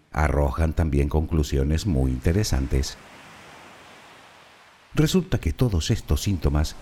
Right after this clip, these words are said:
tienen sorprendentes similitudes con un tipo de droga psicodélica llamada D M T. Se trata de una droga que provoca episodios intensos de alucinación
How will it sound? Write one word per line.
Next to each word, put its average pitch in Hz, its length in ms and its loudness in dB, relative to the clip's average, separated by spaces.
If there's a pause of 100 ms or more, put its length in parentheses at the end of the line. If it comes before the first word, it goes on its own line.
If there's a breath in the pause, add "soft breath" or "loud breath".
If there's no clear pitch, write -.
(320)
tienen 139 440 2
sorprendentes 104 960 0
similitudes 113 840 0 (340)
con 73 220 2
un 87 100 0
tipo 87 340 0
de 101 160 2
droga 69 440 2
psicodélica 120 640 -2
llamada 110 540 0
D 98 240 0 (100)
M 85 300 0
T. 65 280 0 (1800)
Se - 180 0
trata 185 380 2
de 87 100 2
una 87 220 2
droga 78 340 2
que 85 140 0
provoca 69 480 0
episodios 78 760 0
intensos 73 580 0
de 71 140 2
alucinación 71 1000 0